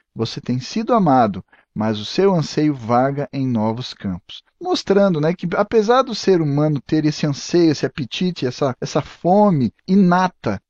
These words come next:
em buscar o amor, em encontrar o amor, em satisfazer o desejo de amar e ser amado, ainda assim, né, como diz aí o escritor, ele tem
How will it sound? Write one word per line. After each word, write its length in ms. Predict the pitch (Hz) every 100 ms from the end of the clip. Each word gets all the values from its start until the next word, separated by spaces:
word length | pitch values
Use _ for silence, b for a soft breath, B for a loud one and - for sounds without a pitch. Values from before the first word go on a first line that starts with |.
| _
em 200 | - 151
buscar 580 | 147 151 - - 165 175
o 100 | 156
amor, 320 | 135 123 143
em 100 | 139
encontrar 560 | 135 - 135 - 156 160
o 60 | 135
amor, 320 | 117 123 139
em 60 |
satisfazer 760 | 127 139 - - 113 113 156 180
o 40 |
desejo 440 | 139 123 123 123 120
de 180 | 117 113
amar 440 | - 110 117 151 139
e 40 |
ser 260 | - 120 110
amado, 400 | 107 151 170 104 b _
ainda 500 | - 160 180 254 254
assim, 280 | 196 - 214
né, 160 | 226 196
como 240 | 170 160
diz 260 | 135 156 151
aí 160 | 143
o 60 | 147
escritor, 540 | - 147 143 165 208 -
ele 300 | - 170 180 - _
tem 380 | 233 254 302